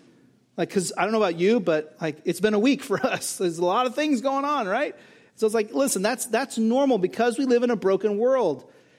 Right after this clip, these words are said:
There's plenty of stuff that we're gonna have to deal with. Don't compound navigating a broken world by faith by worrying about all this extra stuff unnecessarily.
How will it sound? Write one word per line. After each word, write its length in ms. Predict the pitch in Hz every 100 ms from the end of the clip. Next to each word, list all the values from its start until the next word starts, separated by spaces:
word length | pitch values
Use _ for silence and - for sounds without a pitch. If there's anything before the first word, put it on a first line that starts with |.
| _
There's 160 | 208 202
plenty 240 | - 302
of 80 | 294
stuff 220 | - 294
that 80 | 240
we're 60 | 208
gonna 120 | 220
have 160 | 240 226
to 80 | 165
deal 360 | 156 240 262
with. 260 | 180 139 - - -
Don't 340 | 247 302 -
compound 1160 | - - 294 339 349 - 262 208 175 185 233 247 - -
navigating 580 | 208 233 285 285 277 269
a 60 | 240
broken 380 | 226 262 247 220
world 220 | 247 196
by 180 | 196 170
faith 720 | - 262 175 185 190 - -
by 160 | 226 233
worrying 320 | 226 320 294
about 160 | 269
all 180 | 254 277
this 160 | 269 233
extra 340 | 262 247 254
stuff 300 | 226 254 254
unnecessarily. 920 | 233 233 226 233 208 208 196 175 143